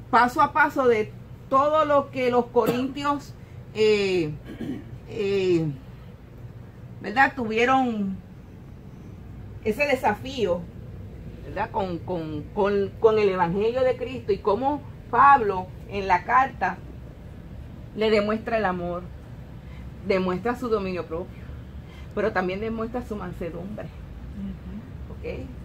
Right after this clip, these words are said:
Speaker 1: Pero también tiene sus preocupaciones y es, era necesario como apóstol, eh, supervisar las iglesias que él fundó.
Speaker 2: La autoridad.
Speaker 1: Y,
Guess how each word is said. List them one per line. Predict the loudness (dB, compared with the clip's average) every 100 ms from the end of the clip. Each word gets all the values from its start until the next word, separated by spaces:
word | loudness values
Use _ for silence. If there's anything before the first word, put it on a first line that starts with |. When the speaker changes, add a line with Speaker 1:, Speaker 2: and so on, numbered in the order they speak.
| -14 -16 -8
Speaker 1:
Pero | -6
también | -4 -4 -4 -6
tiene | -6 -8
sus | -6 -8
preocupaciones | -8 -8 -4 -4 -4 -6 -8 -8 -8 -10 -8
y | -4 -2
es, | -4 -6
era | -6 -4
necesario | -4 -4 -6 -2 -2 -2
como | -4 -6 -6
apóstol, | -4 -6 -6 -8 -10 -10 -12 -12 -12 -14 -8
eh, | -4 -4 -6 -12 -12 -12 -12 -14 -14 -8
supervisar | -8 -6 -6 -6 -6 -4
las | -4
iglesias | -6 -6 -8 -6 -8 -4
que | -4
él | -4
fundó. | -8 -8 -8 -8 -12 -14 -14 -14 -14 -14 -14 -10
Speaker 2:
La | -8
autoridad. | -6 -4 -2 -2 -2 -4
Speaker 1:
Y, | -6 -10